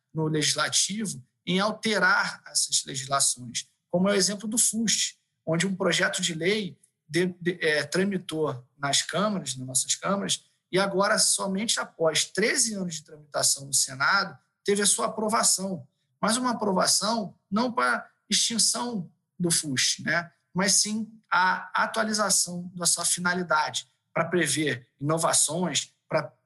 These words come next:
não ter a univers-, a, a, a finalidade de universalização, mas para agora se adequar ao momento atual da tecnologia. Quero dizer, continua a incidência dessa, é, dessa contribuição de forma arrecad-, meramente arrecadatória.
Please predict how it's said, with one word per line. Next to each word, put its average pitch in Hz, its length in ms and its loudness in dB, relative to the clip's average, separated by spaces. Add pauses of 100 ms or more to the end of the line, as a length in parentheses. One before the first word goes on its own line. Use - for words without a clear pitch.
não 196 300 0
ter 185 180 2
a 165 160 2
univers-, 160 480 -4
a, 160 60 0
a, 156 420 -4
a - 40 -10
finalidade 139 600 -2
de 135 60 -8
universalização, 147 920 -2 (300)
mas 220 320 2 (260)
para 220 280 2
agora 190 340 2
se 202 140 2
adequar 190 360 -2
ao 196 60 0
momento 185 400 -2
atual 175 300 -2
da 175 100 0
tecnologia. 151 840 -4 (380)
Quero 190 180 2
dizer, 160 520 0 (180)
continua 175 760 0 (220)
a 151 340 0 (180)
incidência 156 800 0 (320)
dessa, 135 460 -2 (280)
é, 127 400 -2
dessa 131 260 0
contribuição 135 800 -4 (180)
de - 80 0
forma 143 500 -2
arrecad-, 139 480 -2
meramente 135 580 -2
arrecadatória. 127 680 -8